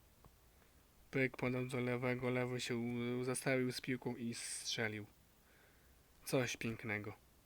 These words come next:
Coś pięknego, jeszcze pod poprzeczkę strzelił. Ładnie, ładnie.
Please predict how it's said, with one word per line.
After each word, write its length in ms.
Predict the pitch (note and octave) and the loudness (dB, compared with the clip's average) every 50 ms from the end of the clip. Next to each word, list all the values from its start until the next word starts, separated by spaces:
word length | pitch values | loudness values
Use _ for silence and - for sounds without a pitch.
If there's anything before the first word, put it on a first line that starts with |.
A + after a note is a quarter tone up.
| - - - - - - - - - - - - - | -20 -20 -20 -20 -20 -20 -20 -20 -20 -20 -20 -20 -12
Coś 460 | - - D3+ D3 D3 C#3+ C3+ - - | 0 6 8 8 8 8 4 0 -2
pięknego, 440 | - B2+ B2 A#2+ - B2 A2+ A2+ A2 | -2 -2 -2 -2 0 -2 0 0 0
jeszcze 260 | A2+ A2+ A2 - B2+ | 0 -2 -2 -4 -6
pod 200 | - - A#2 A2+ | -6 -6 -6 -6
poprzeczkę 440 | - - A#2 C3 D3 E3+ F#3+ - D3 | -6 -8 -2 0 0 0 2 0 0
strzelił. 300 | - - - G#2+ F#2+ F2+ - - - - - - - - - - - - - - - - - - - - - - - - - - - - - - - | 0 -2 -4 -6 -8 -10 -10 -12 -14 -16 -16 -20 -20 -20 -20 -20 -20 -20 -20 -20 -20 -20 -20 -20 -20 -20 -20 -20 -20 0 0 0 0 0 -8 -8 -2
Ładnie, 380 | G2 A2+ C#3 C#3+ C#3 A2+ A2+ | 0 2 2 2 2 0 2
ładnie. 300 | A#2 A#2+ B2+ A#2 A2 G#2+ | 2 2 0 -2 -4 -6